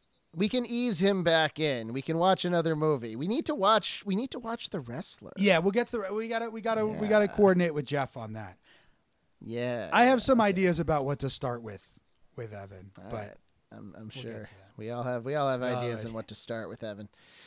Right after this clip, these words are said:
Speaker 1: <laughs> Evan will be back soon.
Speaker 2: Yeah.
Speaker 1: <laughs> Good.
Speaker 2: All right, and, uh, until next time, you have been listening to Contesting Wrestling Premium.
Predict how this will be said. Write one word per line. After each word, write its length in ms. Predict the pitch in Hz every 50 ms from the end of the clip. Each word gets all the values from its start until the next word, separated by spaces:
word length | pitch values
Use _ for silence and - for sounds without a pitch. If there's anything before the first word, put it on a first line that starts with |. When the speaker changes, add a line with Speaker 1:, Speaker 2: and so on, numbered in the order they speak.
| - - - _ _ _ _ - - - - - - -
Speaker 1:
<laughs> 1300 | 185 185 - - 196 - - 208 - - - - - - - - _ _ _ - 175 - - - _ _ _
Evan 220 | 151 165 160 160 160
will 80 | 151
be 100 | 143 147
back 260 | 131 135 127 117 -
soon. 320 | - - 120 117 107 101 - - - - - - - _ _ _
Speaker 2:
Yeah. 240 | - 143 131 120 107 101 - 151 -
Speaker 1:
<laughs> 220 | _ _ 143 _ _
Good. 220 | 135 120 113 104 -
Speaker 2:
All 120 | 185 220
right, 220 | 220 214 202 202 196 -
and, 360 | - 190 214 214 214 214 208
uh, 160 | 196 202 214 208 196 190 - _ _ -
until 360 | - 175 185 185 - 220 208 196
next 280 | 196 196 196 180 -
time, 520 | - 208 196 190 190 190 185 185 185 175 160 - _ _ _ _ _ _ _ _ _ _ _ _ _ _ _ _ _ _ _ _ _ _ _ _ _ _ _
you 200 | - 151 175 180
have 260 | 160 170 175 180 180 151
been 200 | 175 185 180 175
listening 680 | 175 170 - - 156 156 147 139 131 131 131 127 117 - _ _ - _ _ _
to 140 | - - 143
Contesting 560 | 131 - 139 131 151 147 147 - - 160 147
Wrestling 480 | 143 143 139 131 - - 139 135 135 131
Premium. 680 | - - 143 135 127 127 123 120 113 110 110 107 104